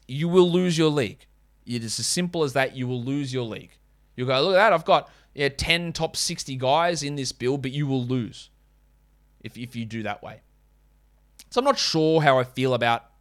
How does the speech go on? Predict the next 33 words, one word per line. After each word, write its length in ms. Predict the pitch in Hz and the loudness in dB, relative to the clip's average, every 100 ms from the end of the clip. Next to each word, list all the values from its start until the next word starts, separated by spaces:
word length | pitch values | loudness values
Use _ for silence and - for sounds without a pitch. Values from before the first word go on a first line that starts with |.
| _ | _
that 180 | 120 - | -6 -6
Poeltl 240 | - 107 | -8 -6
one. 120 | 101 98 | -6 -8
It's 100 | 120 | 0
probably 280 | 226 208 | 0 4
on 100 | 160 | 0
the 80 | 127 | 0
fence. 360 | 117 92 - - _ _ _ _ _ | -8 -10 -12 -20 _ _ _ _ _
Jalen 280 | - 240 220 | 6 8 8
Suggs 280 | - 226 180 | 6 6 4
at 80 | 175 | 0
sixty, 360 | - 269 190 | -2 -2 -6
that's 200 | 202 156 | -4 -4
a 40 | 127 | -6
clear 260 | - 147 | -6 -4
win. 180 | 117 98 - | -4 -6 -10
Like, 180 | 104 | -8
I, 60 | 113 104 - - _ | -8 -10 -16 -20 _
there 100 | - | -8
was 120 | 113 110 | -6 -2
no 140 | 143 | 0
way 300 | 123 127 120 - _ _ - | 2 0 0 -8 _ _ -2
that, 260 | 123 127 - | -2 -2 -6
I, 80 | 123 - | -4 4
I 80 | 160 | 6
liked 320 | 156 160 - | 8 8 6
Suggs 420 | 175 202 254 - | 6 6 4 -4
and 120 | 123 123 | -2 2
I 180 | 127 | 2
was 360 | 123 117 117 104 - | 0 -4 -8 -6 2
off 240 | 143 143 | 2 2
on 100 | 131 | -2
him, 240 | 131 226 | 0 -4